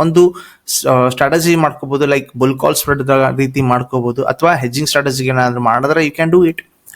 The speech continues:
ಓಕೆ, ಇಲ್ಲ ಮಾರ್ಕೆಟ್ ಟ್ವೆಲ್ವ್ ತೌಸಂಡ್ ಲೆವೆಲ್ ನ ಬ್ರೀಚ್ ಆಗಿದ್ದೆ ನಿಜ ಆಯ್ತು, ಈಗ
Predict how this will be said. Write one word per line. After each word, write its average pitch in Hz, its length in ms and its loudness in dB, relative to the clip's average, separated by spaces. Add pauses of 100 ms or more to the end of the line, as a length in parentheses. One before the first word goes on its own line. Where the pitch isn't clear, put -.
(120)
ಓಕೆ, - 160 -4 (400)
ಇಲ್ಲ 190 120 4 (120)
ಮಾರ್ಕೆಟ್ 185 320 0
ಟ್ವೆಲ್ವ್ 160 240 2
ತೌಸಂಡ್ 160 400 0
ಲೆವೆಲ್ 147 300 0
ನ 147 40 2 (200)
ಬ್ರೀಚ್ 147 320 -2
ಆಗಿದ್ದೆ 165 400 0
ನಿಜ 147 180 -4
ಆಯ್ತು, 143 220 -4
ಈಗ 139 100 -4